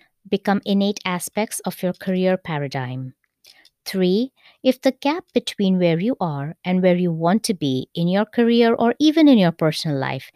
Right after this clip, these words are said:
is too big, then take one step at a time towards your goal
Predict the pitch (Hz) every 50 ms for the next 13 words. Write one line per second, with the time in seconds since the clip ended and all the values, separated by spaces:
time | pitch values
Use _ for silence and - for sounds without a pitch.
0 | - - - _ _ _ 220 190 - - - - - - 233 240 254 240 208 196
1 | 156 120 - - - _ _ _ _ _ _ _ _ 202 196 190 - - 262 269
2 | 277 269 _ 190 185 190 185 190 - - - - 170 160 - _ 165 151 - 156
3 | 151 - 185 165 165 180 196 - - 180 175 170 165 165 - 190 180 180 165 -
4 | 156 131 127 127 147 185